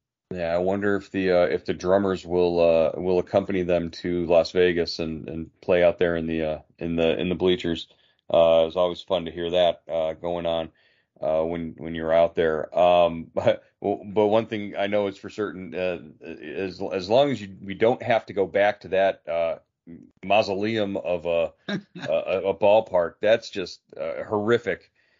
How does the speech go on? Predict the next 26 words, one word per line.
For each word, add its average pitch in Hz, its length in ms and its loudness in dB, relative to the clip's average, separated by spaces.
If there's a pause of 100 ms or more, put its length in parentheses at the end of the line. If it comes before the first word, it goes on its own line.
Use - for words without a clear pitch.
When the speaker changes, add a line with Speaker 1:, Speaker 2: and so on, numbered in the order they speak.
(220)
Speaker 1:
Uh, 87 400 0
do 95 280 -8
not 113 280 2
wish 117 220 -2
that 110 180 2
on 95 100 0
anybody, 90 400 -4
having 87 160 0
to 87 80 -6
go 85 120 -4
see 95 180 -10
games 87 340 -4
in, 85 240 -10
in 87 140 -8
that, 87 340 0
uh, 82 380 0 (260)
in, 90 200 -8
in 90 200 -6
that 87 180 0
ballpark. 82 560 -2
Uh, 78 460 2
not 87 240 2
a 87 40 -4
fun 87 200 -4
place, 82 360 -4
but, 85 300 0